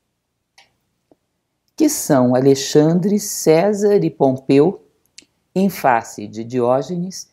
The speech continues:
Heráclito, Sócrates. Eis que estes últimos conheceram as coisas,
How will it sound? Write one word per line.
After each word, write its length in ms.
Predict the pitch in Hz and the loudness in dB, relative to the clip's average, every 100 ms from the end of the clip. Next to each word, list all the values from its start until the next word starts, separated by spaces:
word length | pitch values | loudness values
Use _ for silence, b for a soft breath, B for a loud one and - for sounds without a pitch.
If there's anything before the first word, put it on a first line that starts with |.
| _ - | _ -6
Heráclito, 920 | 139 127 120 123 - 143 139 147 147 _ _ _ | 0 2 2 0 -6 -10 -8 -10 -10 _ _ _
Sócrates. 960 | - - 113 - - - - - - _ _ _ _ _ _ _ _ _ - | -12 -2 -2 -2 -10 -10 -16 -20 -20 _ _ _ _ _ _ _ _ _ 0
Eis 260 | 220 285 | 2 2
que 80 | - | 4
estes 400 | 170 170 131 117 | 2 2 -2 0
últimos 480 | 160 185 180 117 117 | 0 0 -2 -8 -6
conheceram 640 | - 151 139 - 139 139 | -4 -2 0 0 0 0
as 180 | 175 - | -4 -10
coisas, 640 | - 147 143 139 143 - | -4 -2 0 -2 -8 -10